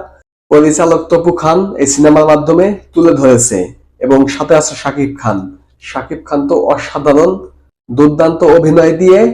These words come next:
সিনেমাটাকে ফুটিয়ে তুলেছে শাকিব খান এবং বুবলি, সাথে আরো অনেকেই আছে। প্রথম পার্টে একটু একটু বোরিং ফিল হচ্ছিল, কিন্তু সেকেন্ড পার্টে গিয়ে দুর্দান্ত অভিনয় করছে শাকিব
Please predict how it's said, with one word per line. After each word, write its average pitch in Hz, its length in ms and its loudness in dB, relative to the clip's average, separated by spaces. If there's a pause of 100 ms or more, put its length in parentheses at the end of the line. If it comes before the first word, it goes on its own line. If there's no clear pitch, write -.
(200)
সিনেমাটাকে 151 540 2 (120)
ফুটিয়ে 156 400 -2
তুলেছে 165 360 0 (320)
শাকিব 151 420 -8
খান 160 240 -4 (380)
এবং 127 200 0 (100)
বুবলি, 131 420 2 (420)
সাথে - 360 -4
আরো 156 140 2 (300)
অনেকেই 135 440 0 (120)
আছে। - 220 -12 (360)
প্রথম 156 340 0
পার্টে 175 280 2 (140)
একটু 156 220 -4
একটু - 260 -2
বোরিং 160 320 2
ফিল 147 220 2
হচ্ছিল, 131 380 -2 (560)
কিন্তু 147 200 0 (140)
সেকেন্ড 160 340 0
পার্টে 156 220 0
গিয়ে 143 280 2 (520)
দুর্দান্ত 143 600 2
অভিনয় 131 280 4
করছে 120 220 -4
শাকিব 120 320 -4